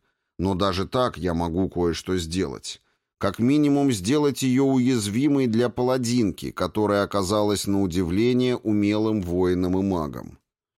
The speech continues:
Илара взмахивает хлыстом. Он со звонким щелчком обвивается вокруг шеи твари.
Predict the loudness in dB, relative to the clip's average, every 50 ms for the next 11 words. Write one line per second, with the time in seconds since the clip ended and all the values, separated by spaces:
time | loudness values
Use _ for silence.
0 | _ _ 0 2 2 4 4 2 2 2 2 2 0 0 0 0 0 0 0 0
1 | -2 -2 -2 -2 0 2 0 0 -2 -2 -2 -2 -2 -2 -2 -6 -6 -4 -2 -2
2 | -2 -2 -4 -10 -14 _ _ _ _ _ _ -4 0 0 2 2 0 0 -2 -2
3 | -2 -2 -2 -2 0 0 0 0 0 0 -2 -2 0 0 0 0 -2 -2 -4 -8
4 | -6 -4 -2 0 2 2 0 0 0 0 0 0 0 0 0 2 2 0 -2 -2
5 | -4 -4 -2 -2 -2 -2 -2 0 -2 0 0 -2 -2 -2 0 2 2 2 2 0
6 | -2 -2 -2 0 0 0 0 -2 -6 -10 -16